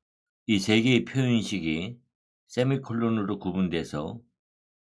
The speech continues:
인덱스로 사용할 변수의 값을 초기화하고 그 조건식을 평가한 다음에 조건식이 참이면 명령을 수행합니다.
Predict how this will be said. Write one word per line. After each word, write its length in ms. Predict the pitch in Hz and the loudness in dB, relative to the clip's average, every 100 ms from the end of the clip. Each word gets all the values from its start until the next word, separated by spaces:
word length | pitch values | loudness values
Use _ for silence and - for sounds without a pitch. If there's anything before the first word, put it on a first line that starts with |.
| - | -4
인덱스로 680 | 107 104 104 101 - 104 101 | -2 0 0 0 0 0 0
사용할 520 | 101 117 110 104 92 | 0 -2 2 2 0
변수의 720 | 92 92 92 - 95 92 90 | 0 0 0 -2 0 2 2
값을 440 | - - - 90 - | 0 -6 -4 -6 -4
초기화하고 920 | - 135 120 90 67 65 - - 127 _ _ _ _ _ | -6 -4 -2 -2 -2 -6 -12 -12 -14 _ _ _ _ _
그 200 | - 92 | -4 -4
조건식을 600 | - 95 120 123 107 107 | -2 0 2 2 2 0
평가한 520 | 98 127 123 117 92 78 | -2 -6 -2 0 0 0
다음에 480 | 71 65 76 139 - _ _ _ _ _ - | -4 -4 -8 -10 -14 _ _ _ _ _ -10
조건식이 600 | 98 95 113 101 101 101 | -6 0 2 2 0 -2
참이면 720 | 95 143 143 113 78 90 123 - _ _ _ | -2 -4 0 0 -2 -4 -8 -14 _ _ _
명령을 540 | - 98 113 117 110 95 | -4 2 4 4 4 0
수행합니다. 800 | - 107 85 71 69 65 64 | -4 -4 -4 -6 -8 -10 -14